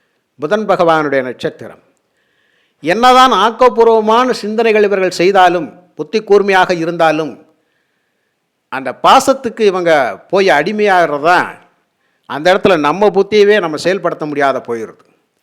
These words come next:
இப்படியெல்லாம் மீனராசி நண்பர்கள் இருக்கின்ற பொழுது இவர்களுக்கு நாம் என்ன சொல்ல முடியும்? அப்போ உங்களுக்கு வந்து நீங்க கடைசியில் எதிர்பார்க்கிறது அந்த ஆண்டவன்கிட்ட இதைத்தான் எதிர்பார்ப்பாங்க. அது உங்களுக்கு நிறைவேறுமா? கட்டாயம் நிறைவேறும்.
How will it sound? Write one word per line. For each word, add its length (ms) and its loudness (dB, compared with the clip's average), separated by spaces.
இப்படியெல்லாம் 540 4
மீனராசி 420 2
நண்பர்கள் 340 0
இருக்கின்ற 360 -4
பொழுது 540 -8
இவர்களுக்கு 480 -4
நாம் 420 -6
என்ன 320 -4
சொல்ல 280 -2
முடியும்? 440 -8
அப்போ 240 0
உங்களுக்கு 380 2
வந்து 220 0
நீங்க 560 -2
கடைசியில் 480 -2
எதிர்பார்க்கிறது 680 -4
அந்த 200 -8
ஆண்டவன்கிட்ட 520 -4
இதைத்தான் 340 -4
எதிர்பார்ப்பாங்க. 520 -12
அது 200 2
உங்களுக்கு 320 4
நிறைவேறுமா? 600 2
கட்டாயம் 680 4
நிறைவேறும். 500 -2